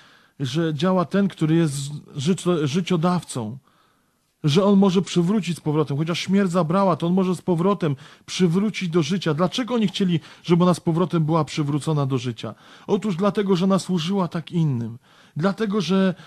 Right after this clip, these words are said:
że mogła w tak piękny sposób usłużyć innym. Dzisiaj naprawdę naszą też właśnie tą odpowiedzialnością, używam tego słowa bardzo często, ale to bardzo silnie leży na moim sercu. Odpowiedzialnością jest to,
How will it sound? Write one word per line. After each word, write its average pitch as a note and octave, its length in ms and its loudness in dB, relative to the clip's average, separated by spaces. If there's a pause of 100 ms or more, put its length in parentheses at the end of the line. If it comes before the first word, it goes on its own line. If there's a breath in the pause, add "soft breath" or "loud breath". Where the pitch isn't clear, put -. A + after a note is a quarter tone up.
(140 loud breath)
że D3+ 160 0
mogła G3+ 320 2
w - 40 -6
tak - 320 -6 (320 loud breath)
piękny G#3 420 2
sposób G#3 480 -2
usłużyć E3+ 480 -2
innym. D#3+ 400 2
Dzisiaj D3+ 460 -4 (1000 soft breath)
naprawdę E3 580 0
naszą D3 320 -2
też D3+ 240 -8
właśnie E3 300 -4
tą F3 240 -2
odpowiedzialnością, D#3+ 720 -2
używam D#3 300 -2
tego D#3+ 160 -4
słowa E3+ 220 -2
bardzo D#3 280 -2
często, D3+ 480 -6 (460 loud breath)
ale D#3+ 160 0
to E3+ 120 0
bardzo E3+ 260 0
silnie D#3+ 360 0
leży C#3 220 -2
na C#3+ 80 -2
moim D3 180 -2
sercu. C3 500 -6 (240 loud breath)
Odpowiedzialnością F#3 760 2
jest F3 240 -2
to, E3+ 260 0